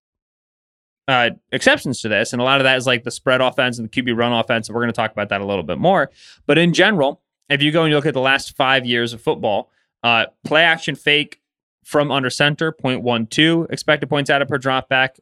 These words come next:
and, uh, from the gun, it's only point zero eight. So a little bit of an advantage. Success rate, another small advantage, fifty percent versus forty-eight percent. But then you look at twenty-plus yard play. You look at explosive play rate, and it's a thirteen percent explosive play rate when you're under center,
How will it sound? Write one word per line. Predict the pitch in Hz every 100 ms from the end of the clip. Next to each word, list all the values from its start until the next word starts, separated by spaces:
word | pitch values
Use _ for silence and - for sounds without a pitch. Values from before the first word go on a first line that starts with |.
| -
and, | 117 110
uh, | 117 110
from | - 131
the | 123
gun, | 123
it's | 127
only | 117 123
point | 113 117 107
zero | 110 107 104
eight. | - 98 -
So | 117
a |
little | 113 123
bit | 123 113
of | 107
an | 110
advantage. | 131 175 165 170 165 - - -
Success | - - 185 185
rate, | 170 156 151
another | - 127 135
small | - 143 139
advantage, | 135 131 135 131 - -
fifty | 143 139 135
percent | 120 135 123
versus | 120 123
forty-eight | - 123 120 160 135
percent. | 123 127 120 113 _ _ _ _ _
But | 120
then | 127
you | 139
look | 135 147
at |
twenty-plus | 117 131 131 135 127 - - -
yard | 131 131 131
play. | 165 180 123
You | 127
look | 120
at | 127
explosive | 120 135 127 117
play | 139 143
rate, | 117 78
and |
it's | 110
a | 117
thirteen | - 143 - - 147 135
percent | 135 139 123
explosive | - 120 120
play | - 120
rate | 113 107
when | 117
you're | 113
under | 117
center, | 113 117 110 110